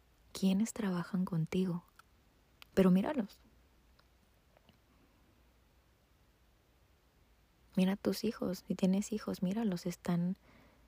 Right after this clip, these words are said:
están orgullosos de ti y a través de que tú tuviste el valor de poco a poco emprender, de aprender, de desarrollar habilidades para seguir tu propósito,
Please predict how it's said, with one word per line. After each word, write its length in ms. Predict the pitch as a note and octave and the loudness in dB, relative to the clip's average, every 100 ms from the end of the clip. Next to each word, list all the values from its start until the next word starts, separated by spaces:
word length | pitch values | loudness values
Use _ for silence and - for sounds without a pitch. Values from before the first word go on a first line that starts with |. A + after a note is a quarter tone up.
| _ _ _ _ _ _ _ _ - | _ _ _ _ _ _ _ _ -16
están 260 | - F#3 | 0 2
orgullosos 580 | G3+ G#3+ F3+ F#3 - G3+ | 4 4 2 0 0 -4
de 120 | F#3+ | -4
ti 360 | E3+ - G#3 B3+ | -2 0 0 2
y 180 | G#3 F3+ | 0 0
a 60 | F3 | -2
través 460 | F3+ F3 F3 F3 | -2 0 0 -2
de 420 | F#3+ A3 G#3+ G3 - - - | -2 -2 -2 -4 -8 -16 -6
que 100 | - | -4
tú 140 | G3 | -2
tuviste 440 | - A#3+ G#3+ - | -4 0 0 0
el 120 | A#3 G#3 | 0 0
valor 480 | E3 D#3+ E3 G3 - _ _ - _ _ _ _ _ _ _ - | 0 -2 -2 -4 -8 _ _ -20 _ _ _ _ _ _ _ -6
de 100 | F3 | -4
poco 340 | - F3 - F#3+ | -2 -2 -2 -6
a 40 | |
poco 500 | - F3+ - G3 F#3+ | -2 -4 -2 0 2
emprender, 680 | F3+ F3 D#3 D3+ D#3 D#3 - _ - - _ _ _ _ - | 2 2 0 0 0 -2 -6 _ -20 -20 _ _ _ _ -6
de 180 | E3 E3 | 0 2
aprender, 680 | D3+ - D3+ D3+ D#3 D#3+ - - _ _ _ _ _ _ _ _ _ _ _ | 0 -2 -2 -2 -4 -8 -10 -16 _ _ _ _ _ _ _ _ _ _ _
de 380 | E3 E3 D#3+ D#3+ | -2 0 2 2
desarrollar 680 | D#3+ - E3+ E3 D#3+ E3 F#3 | -2 -2 -2 0 0 0 0
habilidades 640 | F#3 E3 D#3+ D#3+ D#3+ E3 | 0 0 0 0 -2 -4
para 380 | - D#3+ D3+ D#3 | -4 -4 -4 -6
seguir 300 | - D#3 D#3 | -4 -4 -4
tu 160 | - E3+ | -4 -4
propósito, 720 | D#3+ - D#3 D3 - - - | -6 -2 -2 -2 -6 -10 -12